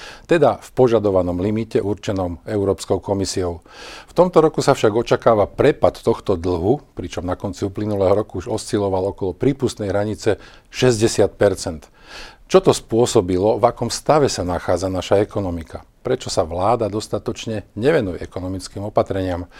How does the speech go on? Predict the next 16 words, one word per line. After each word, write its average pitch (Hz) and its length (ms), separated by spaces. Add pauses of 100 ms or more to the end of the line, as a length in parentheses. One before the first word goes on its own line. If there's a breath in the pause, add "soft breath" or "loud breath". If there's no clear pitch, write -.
(360 loud breath)
Prečo 143 240
nefunguje 147 480
sociálny 120 480
dialóg? 98 560
A 85 80
prečo 120 240
sa 107 240
ocitli 113 320
najmä 104 320 (400 loud breath)
veľkí 113 320
zamestnávatelia, 113 880
ale 135 180 (140)
aj - 20 (140)
odborári 110 800
mimo 98 320
hry? 110 240